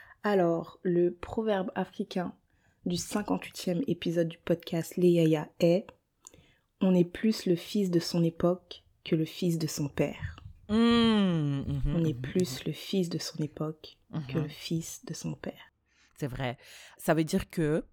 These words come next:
Speaker 2: notre époque shapes us, ou en
Speaker 1: Mm.
Speaker 2: tout cas notre environnement, ou notre, le, la culture du moment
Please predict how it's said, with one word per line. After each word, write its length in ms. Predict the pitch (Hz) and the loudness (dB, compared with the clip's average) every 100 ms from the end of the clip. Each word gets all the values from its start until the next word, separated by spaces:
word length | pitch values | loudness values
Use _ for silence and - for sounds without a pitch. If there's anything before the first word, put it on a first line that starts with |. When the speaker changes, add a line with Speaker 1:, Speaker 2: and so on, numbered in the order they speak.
| _ _ _ | _ _ _
Speaker 2:
notre 540 | 175 180 185 - - - | 2 6 6 6 -2 4
époque 640 | 185 - 233 277 - - _ _ _ _ _ | 4 8 6 6 2 -16 _ _ _ _ _
shapes 460 | - - 175 185 | -2 2 4 2
us, 540 | - - 381 - - - _ - _ | 2 2 2 0 -10 -14 _ -20 _
ou 120 | 208 | 8
en 100 | 233 | 8
Speaker 1:
Mm. 20 | |
Speaker 2:
tout 80 | 180 | 10
cas 120 | 285 | 8
notre 240 | 247 214 - | 8 4 4
environnement, 800 | 220 196 226 220 220 247 277 - | 4 6 6 6 8 8 8 6
ou 140 | 190 190 | 4 6
notre, 540 | 190 185 - 170 170 - - - | 6 2 0 2 2 -4 -10 0
le, 180 | 196 - | 2 4
la 140 | 190 | 2
culture 480 | - 262 208 - 254 | 6 4 4 2 2
du 140 | 165 196 | 2 2
moment 580 | 190 190 220 277 - | 4 4 2 0 -6